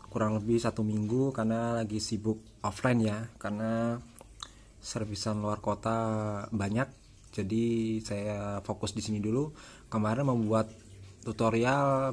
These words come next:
belum sempat. Ini, eh, yang jadul-jadulan dulu,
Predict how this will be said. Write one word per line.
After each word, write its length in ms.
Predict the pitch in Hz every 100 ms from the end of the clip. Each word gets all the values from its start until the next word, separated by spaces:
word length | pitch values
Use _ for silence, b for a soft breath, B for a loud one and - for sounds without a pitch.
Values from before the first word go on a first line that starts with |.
| 113
belum 160 | 110
sempat. 320 | 110 110 104 - - 104
Ini, 320 | 117 127 127 - B B B B B B B -
eh, 240 | 110 110
yang 240 | 117 120 117
jadul-jadulan 560 | 120 113 113 123 123
dulu, 240 | 120 131